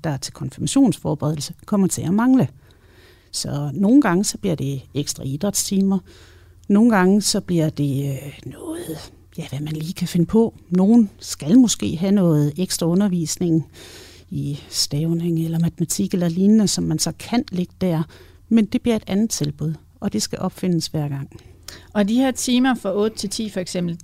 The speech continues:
Speaker 2: det er skoletid?
Speaker 1: Ja.
Speaker 2: Det er, øh, altså, normale, øh, skoletimer, hvor der normalt vil ligge et andet fag?
Speaker 1: Ja, det er det.
Speaker 2: Ja. Hvad er problemet i det?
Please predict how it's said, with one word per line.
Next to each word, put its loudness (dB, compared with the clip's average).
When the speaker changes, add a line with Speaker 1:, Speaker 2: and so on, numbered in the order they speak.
Speaker 2:
det -4
er 0
skoletid? -4
Speaker 1:
Ja. 0
Speaker 2:
Det 2
er, -2
øh, -8
altså, -2
normale, 4
øh, -10
skoletimer, -2
hvor -4
der -4
normalt -4
vil -6
ligge -4
et -6
andet -4
fag? -6
Speaker 1:
Ja, 0
det -6
er -8
det. -14
Speaker 2:
Ja. -6
Hvad 2
er -2
problemet -4
i -4
det? -4